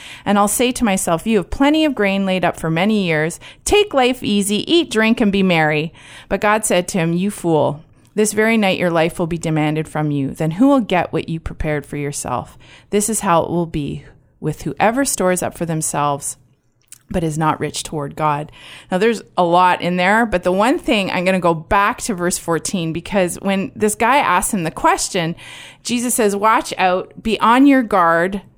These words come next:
for all kinds, against all kinds of greed. Life doesn't consist in the abundance of possessions."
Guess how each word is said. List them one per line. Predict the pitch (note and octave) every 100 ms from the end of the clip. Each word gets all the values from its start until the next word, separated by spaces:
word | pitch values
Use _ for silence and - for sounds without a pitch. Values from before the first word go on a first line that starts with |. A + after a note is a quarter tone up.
| _
for | - G3 F3 - _ _
all | F#3+ G#3+ A#3
kinds, | - - G#3+ F#3+ F3+
against | G3 F#3+ - -
all | G3 F#3+
kinds | - F#3+ F3+ F3
of | D#3+
greed. | E3 E3 D3+ D3+ - - -
Life | F#3+ G#3+ A3+
doesn't | B3+ A3+ G3+
consist | G#3 F3+ F3 F3
in | E3+
the | D#3+ D#3
abundance | D#3 D3+ D#3+
of | D#3 F3+
possessions." | - F3 E3 F3 D#3+ D3